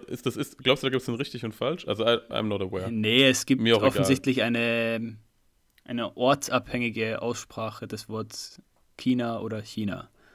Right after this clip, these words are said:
Speaker 2: Und, äh,
Speaker 1: Okay.
Speaker 2: China ist hier in Bayern einfach nicht so gern gesehen, gehört. <laughs> Aber ja,
Speaker 1: Okay,
Speaker 2: äh,
Speaker 1: okay.
Speaker 2: d-, äh, unendliche Diskussion. Bitte sagt uns, wie man China ausspricht.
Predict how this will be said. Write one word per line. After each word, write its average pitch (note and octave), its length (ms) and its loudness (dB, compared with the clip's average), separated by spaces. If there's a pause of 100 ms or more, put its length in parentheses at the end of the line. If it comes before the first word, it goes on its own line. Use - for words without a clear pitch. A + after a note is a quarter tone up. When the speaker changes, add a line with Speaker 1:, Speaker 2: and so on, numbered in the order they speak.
(580)
Speaker 2:
Und, A2 360 -6
äh, - 40 -6
Speaker 1:
Okay. G#2 280 -2
Speaker 2:
China C#3 420 4
ist B2 160 -2
hier A#2+ 120 -4
in A2+ 100 -2
Bayern A2 260 0
einfach G#2 220 -6
nicht G#2+ 180 -8
so A2 120 -8
gern F#2+ 200 -8
gesehen, G2 320 -8 (480)
gehört. G2+ 440 -10 (260)
<laughs> - 1300 -18
Aber A2+ 200 0
ja, G#2+ 100 4
Speaker 1:
Okay, G#2 260 -2 (140)
Speaker 2:
äh, A#2 220 2
Speaker 1:
okay. G#2 120 -2 (120)
Speaker 2:
d-, A#2+ 80 -4 (340)
äh, - 20 -4
unendliche C3 520 0
Diskussion. B2+ 600 0
Bitte C3+ 220 0
sagt A#2+ 320 0
uns, A#2+ 180 -4
wie B2 40 0
man A#2 240 -2
China B2 380 2
ausspricht. - 680 -8